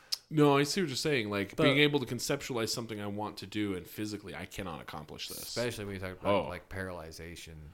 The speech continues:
Speaker 1: Oh,
Speaker 2: um,
Speaker 1: fuck, dude.
Speaker 2: mutes, um, someone that has a bad stutter and can't
Speaker 1: Mm-hmm.
Speaker 2: speak. You know, like, that, the, the
Speaker 1: That
Speaker 2: bo-,
Speaker 1: shit
Speaker 2: I think it's
Speaker 1: scares
Speaker 2: called
Speaker 1: me.
Speaker 2: body horror is what it's called.
Speaker 1: Uh, yeah, call it whatever, dude.
Speaker 2: Yeah.
Speaker 1: I don't like it.
Speaker 2: Yeah,
Speaker 1: Yeah,
Speaker 2: there are certain
Speaker 1: no,
Speaker 2: things
Speaker 1: I'm with
Speaker 2: about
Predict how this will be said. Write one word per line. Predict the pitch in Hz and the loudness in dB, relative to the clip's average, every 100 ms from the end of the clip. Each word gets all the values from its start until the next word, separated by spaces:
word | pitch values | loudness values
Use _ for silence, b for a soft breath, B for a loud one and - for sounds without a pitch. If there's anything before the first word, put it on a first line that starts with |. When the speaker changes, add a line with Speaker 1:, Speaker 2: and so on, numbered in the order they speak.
| - - - | -20 -16 -6
Speaker 1:
Oh, | 82 71 | -4 -4
Speaker 2:
um, | |
Speaker 1:
fuck, | 76 76 76 69 71 - | -6 -8 -6 -6 -6 -8
dude. | 98 | -6
Speaker 2:
mutes, | 98 95 - - - - 80 | -4 -6 -8 -10 -10 -14 -14
um, | 80 78 73 76 78 76 71 | -12 -12 -12 -12 -14 -16 -18
someone | 71 - 98 92 | -14 -10 -8 -8
that | 87 82 | -10 -12
has | 78 | -14
a | 69 - - | -16 -14 -8
bad | 78 76 | -8 -8
stutter | - - 90 92 90 | -12 -10 -8 -8 -10
and | 82 | -12
can't | 101 98 92 | -10 -8 -8
Speaker 1:
Mm-hmm. | 87 95 95 | -8 -6 -6
Speaker 2:
speak. | 117 | -2
You | 147 | 0
know, | |
like, | 139 - - b b b b b _ _ - 113 | 2 -2 -8 b b b b b _ _ -20 -10
that, | 107 107 101 87 - | -4 -2 -4 -8 -12
the, | 104 | -10
the | 95 | -8
Speaker 1:
That | 98 101 | -6 -2
Speaker 2:
bo-, | |
Speaker 1:
shit | 120 104 | 0 0
Speaker 2:
I | 113 | 0
think | 127 147 | 2 2
it's | 147 | 2
Speaker 1:
scares | 143 | 2
Speaker 2:
called | 113 | 0
Speaker 1:
me. | 82 | -2
Speaker 2:
body | 92 92 92 | -2 -2 -6
horror | 82 82 76 53 52 _ | -12 -14 -14 -16 -20 _
is | 90 87 | -18 -14
what | 80 | -14
it's | 73 - | -16 -18
called. | 71 67 - - | -16 -18 -20 -20
Speaker 1:
Uh, | 69 64 50 | -16 -16 -14
yeah, | 80 76 | -12 -12
call | - 95 | -8 -6
it | 69 | -6
whatever, | 65 78 69 | -8 -10 -10
dude. | 65 62 | -12 -10
Speaker 2:
Yeah. | - 87 71 | -8 -8 -8
Speaker 1:
I | |
don't | 80 62 | -10 -12
like | 76 - | -14 -14
it. | - - | -14 -8
Speaker 2:
Yeah, | 120 101 90 | -6 -4 -6
Speaker 1:
Yeah, | |
Speaker 2:
there | 104 113 | -6 -6
are | 113 | -6
certain | 120 110 110 | -6 -8 -10
Speaker 1:
no, | 101 | -10
Speaker 2:
things | 98 98 87 | -10 -8 -8
Speaker 1:
I'm | |
with | |
Speaker 2:
about | 90 | -10